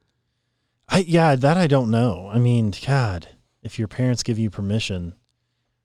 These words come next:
I just, I think that if you, uh, let's say your parent gives you permission to have sex with a thirty-year-old,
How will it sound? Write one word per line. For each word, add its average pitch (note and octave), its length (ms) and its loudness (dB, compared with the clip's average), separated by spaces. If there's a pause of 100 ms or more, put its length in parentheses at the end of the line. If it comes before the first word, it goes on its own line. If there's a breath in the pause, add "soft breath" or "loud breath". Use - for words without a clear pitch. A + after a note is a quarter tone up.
(240)
I C3 120 -2
just, - 440 -4 (1200)
I B2+ 100 -2
think F3+ 400 -2
that A#2+ 500 -2 (880)
if C#3+ 220 -6
you, D#3 100 -10
uh, D3+ 100 -6
let's E3 200 0
say E3+ 140 2
your D3 120 2
parent C3+ 460 0
gives A#2 220 2
you B2 100 2
permission A2+ 540 0
to G#2 80 0
have G#2+ 300 0 (180)
sex - 440 -2
with A2 140 2
a G#2 80 0
thirty-year-old, G2 760 -2